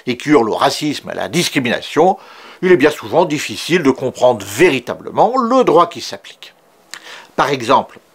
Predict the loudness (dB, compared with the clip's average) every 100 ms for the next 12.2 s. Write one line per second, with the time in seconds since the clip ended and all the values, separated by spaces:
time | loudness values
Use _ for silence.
0 | -12 -2 0 0 -2 0 -2 -2 -6 -20
1 | _ -20 -20 -8 -2 0 2 0 4 4
2 | 4 4 2 4 2 0 -2 0 0 0
3 | -2 -4 -4 -2 0 2 2 4 4 2
4 | 0 -4 -6 -6 -14 _ -4 -2 0 0
5 | -2 -4 -18 _ -2 0 0 -6 -8 -8
6 | -16 -12 0 2 2 0 -6 -6 -4 0
7 | 0 0 0 0 0 0 0 0 -2 -4
8 | 0 0 0 -2 2 0 0 -18 -8 2
9 | 2 2 -2 -2 2 4 4 -2 -4 -4
10 | -4 -2 -2 0 2 2 2 2 4 2
11 | 0 -6 -2 0 0 0 0 -2 -2 -4
12 | -12